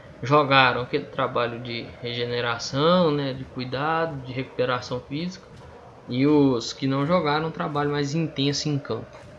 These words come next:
Nessa volta aí tivemos o retorno de Maicon, Pedro Castro e Adriano, que testaram negativo e puderam retornar às atividades. São bons reforços,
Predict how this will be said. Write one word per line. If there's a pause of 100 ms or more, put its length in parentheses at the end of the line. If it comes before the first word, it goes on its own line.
(1120)
Nessa
volta
aí
tivemos (440)
o
retorno
de
Maicon, (200)
Pedro
Castro (160)
e
Adriano,
que
testaram
negativo
e
puderam
retornar
às
atividades. (400)
São
bons
reforços,